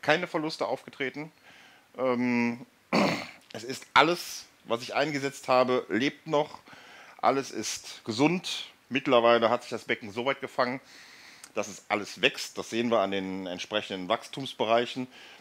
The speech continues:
Blende ich euch mal separat mit ein. Da haben wir hier einmal hier vorne die, da hinten die Konfetti, die zieht ohne Ende. Hier unten haben wir eine Shortcake,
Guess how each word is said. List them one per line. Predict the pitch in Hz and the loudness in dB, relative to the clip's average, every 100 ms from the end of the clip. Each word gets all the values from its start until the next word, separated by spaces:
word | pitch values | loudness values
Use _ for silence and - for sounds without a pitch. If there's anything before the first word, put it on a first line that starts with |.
| - | -4
Blende | 104 110 | -2 -2
ich | 104 | -2
euch | 98 95 | -4 -2
mal | 92 | -4
separat | 104 95 98 101 | -2 -2 -2 -2
mit | 95 | -2
ein. | 87 117 131 120 | 0 0 0 -2
Da | 104 | -4
haben | 107 | -4
wir | 104 | -2
hier | 98 98 | 0 0
einmal | 98 95 | 0 -2
hier | 92 | -6
vorne | - 117 131 127 | 0 4 4 4
die, | 117 120 120 - - - - - | -2 -6 -8 -12 -20 -20 -20 -12
da | - 101 | -2 -2
hinten | 113 107 101 | -2 -6 -10
die | 98 98 | -10 -10
Konfetti, | 85 101 - 135 147 127 | -8 -6 -4 -4 -4 -8
die | 117 110 | -8 -12
zieht | - 139 120 | -10 -10 -4
ohne | 120 113 | -2 0
Ende. | 107 110 110 113 113 - - - - - - - | 0 2 2 0 -2 -18 -20 -20 -20 -20 -20 -14
Hier | - 131 | -4 -2
unten | 127 120 | -2 -4
haben | 113 | -2
wir | 110 | -2
eine | 104 | -2
Shortcake, | - 127 - 143 127 - | 0 0 0 2 2 0